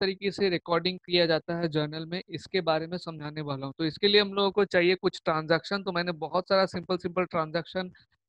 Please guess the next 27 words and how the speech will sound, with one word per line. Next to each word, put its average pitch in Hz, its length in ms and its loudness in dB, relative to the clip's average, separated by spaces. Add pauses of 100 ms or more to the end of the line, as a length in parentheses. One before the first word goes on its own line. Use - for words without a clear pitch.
(120)
आज 170 200 4
के 202 120 4
class 170 380 0
में 175 100 0
रखा 170 340 2
है, 185 160 0 (420)
ठीक 175 140 -2
है। 175 220 4
And 175 100 -10
उससे 180 240 -6
मैं 185 120 0
समझाने 170 380 -4
वाला 180 240 2
हूँ 180 180 -6
किस 165 180 -6
तरीके 170 260 -4
से 190 120 -2
recording 156 440 -4
का 190 120 -4
किया 165 300 2
जाएगा। 139 300 0
तो 156 160 -10
मान 180 200 4
लेते 214 320 0
हैं, 214 140 0
suppose 196 360 -2
this 175 160 -2